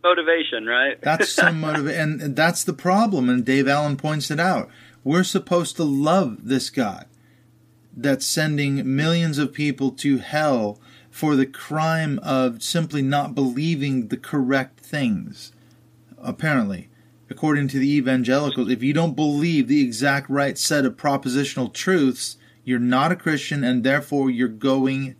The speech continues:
Speaker 2: to hell for eternity.
Speaker 1: And that's another one of those things that I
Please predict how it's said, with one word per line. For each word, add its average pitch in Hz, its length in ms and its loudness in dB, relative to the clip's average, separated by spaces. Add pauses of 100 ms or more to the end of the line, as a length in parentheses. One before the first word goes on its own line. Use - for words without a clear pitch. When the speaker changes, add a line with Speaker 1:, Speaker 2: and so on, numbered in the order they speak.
Speaker 2:
to 135 420 2 (200)
hell 120 380 0 (440)
for 131 220 0
eternity. 123 760 -2 (1000)
Speaker 1:
And 139 180 2
that's 170 200 4
another 165 300 6
one 147 160 6
of 143 60 4
those 131 160 2
things 131 220 2
that 120 80 4
I 117 100 6